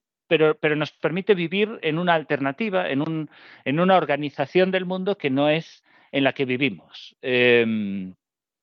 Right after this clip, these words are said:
no, durante, hablamos mucho de la idea del escapismo de los deportes y por qué necesitamos, eh, el, el, la actividad deportiva para escaparnos y demás, pero en realidad lo que, lo que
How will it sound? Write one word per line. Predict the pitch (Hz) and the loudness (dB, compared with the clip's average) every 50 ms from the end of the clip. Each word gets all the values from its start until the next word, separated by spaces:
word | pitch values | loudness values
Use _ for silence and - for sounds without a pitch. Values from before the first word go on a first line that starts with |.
| _ _ _ | _ _ _
no, | 160 180 190 | 2 2 2
durante, | 175 160 156 156 151 143 175 165 160 185 - - - - - - | 2 0 -2 -2 -4 -2 0 2 2 2 2 -4 -14 -18 -2 0
hablamos | 135 160 180 190 190 185 165 - | 2 2 2 2 2 0 -2 0
mucho | 185 202 196 - 190 | 0 0 0 0 -4
de | 170 151 | -4 -2
la | 139 | 0
idea | 135 135 160 185 180 | 0 2 2 2 2
del | 160 139 131 | 0 -2 -6
escapismo | - - - 135 - 165 160 131 156 143 | -6 -4 -6 -4 -2 -2 -4 -4 -4 -6
de | 135 123 | -4 -4
los | 123 110 - | -6 -8 -8
deportes | 127 117 - 240 240 214 - - 196 190 185 170 - - | -8 0 2 2 2 2 -2 -6 -6 -6 -6 -6 -8 -10
y | 135 | -14
por | 120 - 123 - | -12 -12 -10 -6
qué | - 151 | -4 -4
necesitamos, | 151 143 - 143 - 139 127 - 147 143 151 151 143 - - | -4 -4 -6 -8 -8 -6 -4 -4 -2 -2 -2 -4 -4 -6 -6
eh, | 135 117 113 110 110 110 101 - - - - - _ | -4 -4 -2 -2 -2 -4 -6 -8 -18 -20 -20 -20 _
el, | _ 120 123 123 123 123 127 - | _ -4 -2 -2 -2 -2 -4 -6
el, | - 123 117 117 113 117 123 127 - 95 | -6 -4 -4 -4 -4 -6 -8 -8 -10 -4
la | 139 135 | -2 -2
actividad | 131 - _ - 127 123 120 151 151 151 | -2 -2 _ -4 -4 -2 2 2 2 2
deportiva | 165 151 - 143 - - 160 160 151 147 131 120 | 0 0 0 -2 -2 0 0 2 4 4 2 2
para | - 123 117 117 113 | 2 0 -2 -2 -2
escaparnos | 107 - - - 123 - - 214 208 180 175 160 151 - - | -4 -6 -4 -4 -4 2 4 2 2 2 -2 -10 -12 -8 -8
y | |
demás, | 123 123 160 196 190 | -6 -2 0 0 0
pero | - 175 147 | 0 -2 -2
en | 139 | 0
realidad | 135 135 143 196 233 | -2 0 2 2 2
lo | 233 208 | 2 2
que, | - 160 139 123 - - | 0 0 -2 -2 -2 -4
lo | - 131 123 - | -6 -6 -6 -6
que | - - 117 110 107 104 101 101 95 | -4 -4 -2 -2 0 0 -2 -4 -6